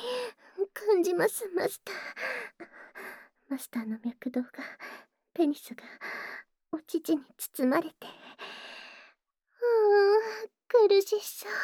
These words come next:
う。うん。今すぐ楽にしてあげます。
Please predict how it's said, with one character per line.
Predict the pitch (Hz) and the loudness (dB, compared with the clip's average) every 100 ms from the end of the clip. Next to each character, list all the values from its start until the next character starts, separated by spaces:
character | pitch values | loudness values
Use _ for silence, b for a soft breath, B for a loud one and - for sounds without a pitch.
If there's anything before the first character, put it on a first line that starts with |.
| 440 B B B B B B B B _ - | -4 B B B B B B B B _ -8
う。 | 339 | -2
う | |
ん。 | 415 B B B B B B B B B B B B B _ _ _ _ - | -2 B B B B B B B B B B B B B _ _ _ _ 0
今 | 285 269 269 | 4 6 4
す | - - - | -2 -16 -14
ぐ | 208 - _ _ | -16 -18 _ _
楽 | 339 349 370 | -10 -2 2
に | 370 415 | 4 2
し | |
て | - | -2
あ | - 311 | -16 -8
げ | 339 | -2
ま | 339 403 | 0 0
す。 | - | -4